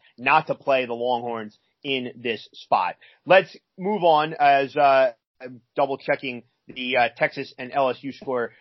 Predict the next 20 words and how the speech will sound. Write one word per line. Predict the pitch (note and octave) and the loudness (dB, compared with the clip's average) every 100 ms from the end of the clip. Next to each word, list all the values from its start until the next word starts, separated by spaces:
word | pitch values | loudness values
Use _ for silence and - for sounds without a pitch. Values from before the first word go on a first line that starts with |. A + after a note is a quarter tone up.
| _ | _
just | C#3+ C3 - | -8 -8 -8
to | A#2+ | -10
confirm, | - A#2 - - G3+ F3+ E3 D#3 | -10 -14 -14 -2 2 2 0 -2
and | C3+ C3 | -2 -2
it | C3 C3 | -2 -2
was | C#3+ C#3+ C3 | 4 4 4
a | B2+ B2+ | -2 -8
forty-five | D#3 C#3+ C#3 B2 | -4 -2 0 0
thirty-eight | C3+ B2 A#2 | 0 -2 -2
win | B2 A2+ | -4 -4
for | B2 | -2
L | A2+ | -2
S | - | -4
U. | G#2+ | -10
So | - | -2
I | A#2+ | -2
was | A2+ | -2
right. | A#2 F#2 _ _ | -4 -6 _ _
Seven-point | - E3 D3 C#3+ B2 | 2 2 2 -2 -2
victory | B2 A2+ A2 | -4 -6 -10